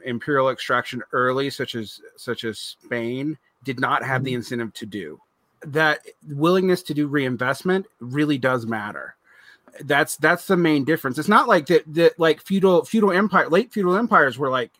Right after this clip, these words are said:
Speaker 1: dude, like, Spain controlled, like, had access to resources, the likes of which we don't even really understand, and yet it couldn't generate a profit generating mechanism. Like, it just
Speaker 2: Right.
Speaker 1: couldn't. Like, it, like, it, w-, they, they were like a, they were at feudal profit modes.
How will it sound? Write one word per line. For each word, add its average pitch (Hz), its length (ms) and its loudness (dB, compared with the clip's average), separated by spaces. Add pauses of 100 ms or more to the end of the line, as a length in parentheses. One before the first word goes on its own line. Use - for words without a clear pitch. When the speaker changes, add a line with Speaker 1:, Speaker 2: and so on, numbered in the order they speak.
(160)
Speaker 1:
dude, 254 260 2
like, 135 180 -2
Spain 269 380 4
controlled, 139 480 -2 (120)
like, 143 180 0
had 175 280 2
access 175 400 2
to 139 120 -4
resources, 143 500 0
the 131 80 -4
likes 151 220 0
of 143 40 -4
which 139 160 -4
we 220 240 4
don't 339 240 6
even 175 280 2
really 175 260 2
understand, 160 800 -2 (460)
and 175 180 2
yet 233 340 6 (440)
it 220 160 4
couldn't 277 300 4
generate 233 380 6
a 170 60 2
profit 220 360 4
generating 139 440 -2
mechanism. 104 720 -10
Like, 156 180 -2
it 202 60 2
just 196 260 0
Speaker 2:
Right. 214 100 10
Speaker 1:
couldn't. 143 360 2
Like, 147 200 0
it, 160 140 -6
like, 165 180 2
it, 175 260 2
w-, 180 260 2
they, 175 200 4 (120)
they 180 160 4
were 220 140 8
like 214 200 4
a, 175 220 4 (600)
they 175 120 6
were 247 220 10
at 214 280 4
feudal 180 300 2
profit 214 480 4
modes. - 600 -14